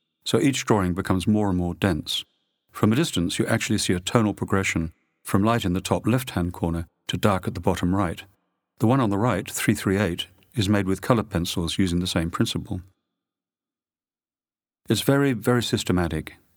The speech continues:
and yet LeWitt acknowledged that different draftsmen who come to the job would do it slightly differently. They put more pressure on the pencil.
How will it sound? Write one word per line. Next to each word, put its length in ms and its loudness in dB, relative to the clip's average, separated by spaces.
and 100 4
yet 160 2
LeWitt 300 0
acknowledged 520 0
that 120 -4
different 260 0
draftsmen 640 0
who 140 0
come 200 2
to 80 -12
the 80 -2
job 360 0
would 120 0
do 100 2
it 80 -2
slightly 360 0
differently. 540 -2
They 80 0
put 180 2
more 140 2
pressure 360 0
on 120 2
the 40 -4
pencil. 480 0